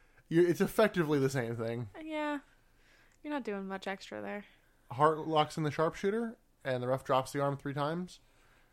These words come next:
Speaker 1: Uh, new champion again. Bret has the U S title back.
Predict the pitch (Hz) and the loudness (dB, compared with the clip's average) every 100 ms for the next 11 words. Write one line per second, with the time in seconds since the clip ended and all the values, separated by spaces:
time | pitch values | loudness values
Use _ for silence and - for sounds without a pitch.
0 | _ 123 123 123 135 156 151 247 247 139 | _ -2 0 2 2 0 2 2 2 -2
1 | 127 117 120 117 117 113 - - _ _ | -2 -4 -4 -4 -4 -10 -14 -20 _ _
2 | _ 170 - 135 135 143 139 - 147 143 | _ -20 -6 2 2 4 0 0 0 0
3 | 160 147 120 117 127 131 123 - | 0 0 -2 -4 -6 -6 -6 -12